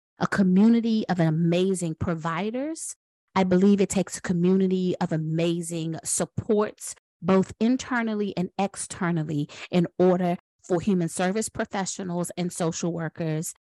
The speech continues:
to be able to show up for their clients. And the same thing for clients. It takes amazing support systems for them to be able to show up for themselves. And sometimes, you know, our clients don't have those support systems, and we become those support systems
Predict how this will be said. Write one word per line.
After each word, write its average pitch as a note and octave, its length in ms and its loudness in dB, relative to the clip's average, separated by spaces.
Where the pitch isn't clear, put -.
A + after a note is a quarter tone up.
to - 100 -2
be F3+ 220 0
able E3+ 180 0
to F3 120 -2
show E3 300 0
up D3+ 200 -4
for D#3 160 -2
their D#3 160 -6
clients. - 720 -10
And G#3+ 140 6
the G#3 80 4
same A3 320 0
thing G#3+ 220 -4
for G3+ 160 -4
clients. F3+ 680 -4
It G#3+ 160 2
takes - 560 -2
amazing F3+ 560 2
support F3+ 500 -4
systems D3+ 640 -4
for E3+ 220 0
them E3 480 -2
to F3 100 -4
be E3+ 220 -10
able E3 300 -4
to - 180 -2
show D3+ 360 0
up - 140 -10
for D3 120 -2
themselves. - 840 -6
And B3+ 120 4
sometimes, F4+ 440 4
you E4+ 80 10
know, E4 120 4
our D4 140 2
clients C#4 460 0
don't A#3 160 2
have A#3 260 0
those E3 220 -2
support - 400 -8
systems, - 580 -2
and E3+ 140 6
we G3+ 140 6
become F#3 420 2
those D#3+ 260 -2
support - 400 -6
systems - 600 -4